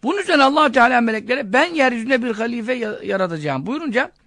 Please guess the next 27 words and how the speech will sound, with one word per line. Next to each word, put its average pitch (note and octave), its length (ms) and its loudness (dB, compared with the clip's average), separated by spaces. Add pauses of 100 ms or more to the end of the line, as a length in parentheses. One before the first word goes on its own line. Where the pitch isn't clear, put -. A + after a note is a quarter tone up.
melekler A#3+ 640 4
cinlerin A#3+ 440 -2
önce A#3 240 -4
yaptıkları A3 500 -2
ifsatları, G#3 580 -2
bozgunları G3+ 560 -4
bildikleri G#3 380 -8
için A3 260 -8
ve F3 160 -6
dünyaya, G3 480 0 (180)
e, E3 280 0
inip G3+ 260 0
onları F#3+ 500 0
ve E3+ 180 -6
bozguna F#3 360 -4
uğrattıkları F#3+ 540 -2
için, - 300 -8 (200)
e, C3+ 80 -6
Mevla'ya G3+ 520 4
bu A#3 100 -6
cevabı F#3 420 0
verdiler. C3 360 -6 (220)
"Ya B3+ 220 6
Rabbi, D3+ 340 2 (260)
yeryüzünde A3 600 2
fesat G3 400 -2
çıkaracak, F#3 520 -4